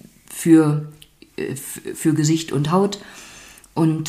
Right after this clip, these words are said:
Thematiken damit sehr empfehlenswert sind. Ähm, ja, Punkt an dieser Stelle.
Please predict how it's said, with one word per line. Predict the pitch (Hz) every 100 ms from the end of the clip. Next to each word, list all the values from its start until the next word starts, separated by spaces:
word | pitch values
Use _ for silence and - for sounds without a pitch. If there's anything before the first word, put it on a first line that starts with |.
| -
Thematiken | 143 156 139 147 151 151
damit | 147 139 143 143 139 - -
sehr | 139 151
empfehlenswert | 135 139 131 131 131 131 127 127 -
sind. | 127 120 131 127 - - - - - _
Ähm, | 139 131 123 120 123 - _ _
ja, | 151 135 - - _ _ _ _ _ _
Punkt | 185 151 - 131
an | 127
dieser | 123 120
Stelle. | - 113 113